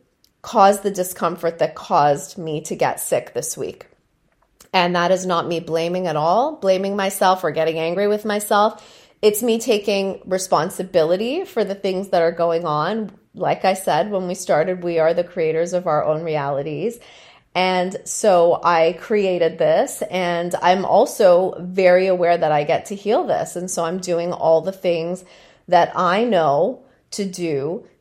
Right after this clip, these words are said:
to heal myself. And, you know, thankfully, this is a very simple, like, sinus infection, and we'll get through it. Um, but so much of what goes on in our bodies is just, um,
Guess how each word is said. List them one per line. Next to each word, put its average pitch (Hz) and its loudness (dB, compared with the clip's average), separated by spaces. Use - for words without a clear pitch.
to 185 -2
heal 180 -2
myself. 160 0
And, 170 0
you 175 -2
know, 147 -2
thankfully, 170 -2
this 180 0
is 190 -10
a 156 -2
very 156 0
simple, 180 0
like, 160 0
sinus 175 0
infection, 170 -2
and 151 -4
we'll 151 2
get 160 -2
through 165 0
it. 175 4
Um, 156 -2
but 185 4
so 180 2
much 170 -4
of 170 4
what 185 2
goes 196 4
on 170 2
in 180 -4
our 147 -2
bodies 220 -2
is 185 -2
just, - -2
um, 170 -14